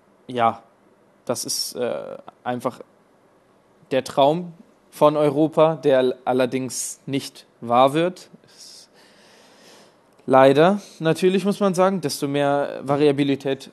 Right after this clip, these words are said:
man da hat, desto schöner ist der Fußball natürlich. Aber so ist es eben.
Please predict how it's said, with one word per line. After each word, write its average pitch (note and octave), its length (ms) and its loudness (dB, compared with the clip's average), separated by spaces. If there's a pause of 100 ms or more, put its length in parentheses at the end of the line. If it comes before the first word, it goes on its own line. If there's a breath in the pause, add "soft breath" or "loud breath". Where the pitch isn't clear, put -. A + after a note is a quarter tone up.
man C#3 220 -4
da B2+ 200 0
hat, C#3 320 -6
desto - 480 -10 (280)
schöner C#3 380 -2
ist - 180 -6
der C3 80 -2
Fußball B2+ 380 -4
natürlich. C3+ 500 -4 (120)
Aber B2 440 0 (220)
so C#3 180 -2
ist D#3+ 180 -2
es E3 120 -8
eben. E3+ 320 -2